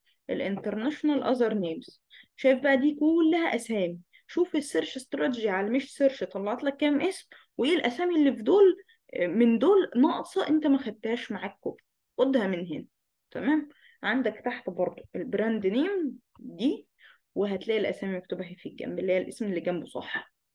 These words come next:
تمام، وكاتب لك كل دواء، بتجيب الدواء اورال ولا intervention والدواء اللي مصنعه. تمام، فانت عندك هنا برضو اسامي تانية اللي هتلاقي، جيب الاسامي من فوق وهتش-، هتشوف تحت وتشوف الاسامي اللي ناقصاك وتاخدها كوبي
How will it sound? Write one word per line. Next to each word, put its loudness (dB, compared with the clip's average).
تمام، 0
وكاتب 2
لك 0
كل 4
دواء، 6
بتجيب -2
الدواء 2
اورال 6
ولا -6
intervention -2
والدواء -2
اللي -4
مصنعه. -12
تمام، -2
فانت -4
عندك -4
هنا -2
برضو 0
اسامي -4
تانية -8
اللي -10
هتلاقي، -2
جيب 0
الاسامي 0
من -4
فوق -4
وهتش-، -2
هتشوف -12
تحت -10
وتشوف -2
الاسامي 0
اللي 0
ناقصاك -4
وتاخدها -6
كوبي -4